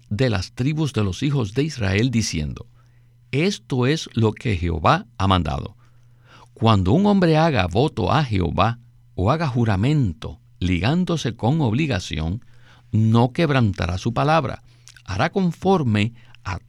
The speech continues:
todo lo que salga de su boca". Estos votos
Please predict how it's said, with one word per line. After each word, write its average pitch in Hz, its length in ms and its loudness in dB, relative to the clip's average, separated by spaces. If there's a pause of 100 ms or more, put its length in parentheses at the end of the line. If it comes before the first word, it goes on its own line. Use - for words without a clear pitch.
(100)
todo 170 340 0
lo 156 140 -2
que 98 140 -8
salga 117 540 -4 (400)
de 80 260 -2
su 101 160 0
boca". 82 400 -2 (1120)
Estos 135 300 -2
votos 151 540 -2